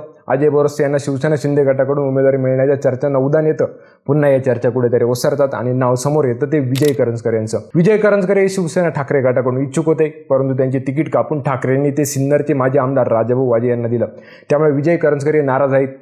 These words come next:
त्यांच्या या नाराजीमुळे शिवसेना शिंदे गटाकडून विजय करंजकर यांच्या नावाच्या चर्चा होतात. शिवसेना ठाकरे गटाचे राजाभाऊ वाजे यांच्यासमोर सक्षम पर्याय म्हणून विजय करंजकर यांच्याकडे बघितलं जातं, त्यामुळे शिंदे गटाकडून त्यांच्या नावाची चाचपणी होते. पण विजय करंजकर ठाकरेंना सोडून शिंदेकडे येतात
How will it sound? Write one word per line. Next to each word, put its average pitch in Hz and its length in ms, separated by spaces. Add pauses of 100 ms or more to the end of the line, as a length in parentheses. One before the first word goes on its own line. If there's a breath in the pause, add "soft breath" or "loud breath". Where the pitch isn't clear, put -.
(120)
त्यांच्या 143 260
या 147 60
नाराजीमुळे 147 500
शिवसेना 151 420
शिंदे 147 260
गटाकडून 135 420
विजय 131 300
करंजकर 120 380
यांच्या 117 180
नावाच्या 113 440 (120)
चर्चा 120 280
होतात. 113 240 (200)
शिवसेना 202 460
ठाकरे 185 340
गटाचे 165 340
राजाभाऊ 156 440
वाजे 143 240
यांच्यासमोर 151 420
सक्षम 156 360
पर्याय 147 300
म्हणून 143 240
विजय 139 200
करंजकर 147 400
यांच्याकडे 139 580
बघितलं 139 340
जातं, 135 300 (320 loud breath)
त्यामुळे 170 200
शिंदे 185 320
गटाकडून 160 440
त्यांच्या 156 300
नावाची 131 320
चाचपणी 143 480
होते. 120 240 (220)
पण 123 140
विजय 139 240
करंजकर 139 400
ठाकरेंना 143 460
सोडून 139 260
शिंदेकडे 139 540
येतात 139 220